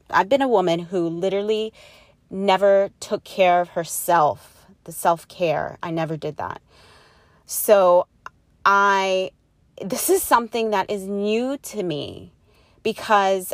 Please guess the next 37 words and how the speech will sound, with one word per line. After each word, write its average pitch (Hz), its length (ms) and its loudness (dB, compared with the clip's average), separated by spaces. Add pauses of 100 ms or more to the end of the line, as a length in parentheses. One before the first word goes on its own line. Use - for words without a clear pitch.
(120)
I 208 320 2
didn't 233 500 -2
go 170 220 2
do 156 200 -8
my 151 140 -6
hair. 147 320 -8
I 185 200 -6
didn't 240 320 -6
put 202 240 -2
on 160 340 -4
nice 156 240 -8
clothes 147 400 -4
and 170 180 -8
I 160 100 -6
didn't 185 300 -8
wear 156 460 0
nice 151 360 -10
makeup 147 380 -10
and 143 240 -10
do 151 100 -10
my 147 180 -8
hair 147 500 -6
and, 143 340 -12 (120)
or 165 160 4
even 147 280 -6
spend 131 280 -12
money 160 260 -6
on 135 100 -12
my 135 100 -10
hair. 135 280 -10 (300)
I - 80 -2
mean, 208 140 -2
sometimes, 185 540 -4
like, 139 140 -6
once 151 280 -6
a 147 40 -10
year 151 340 -6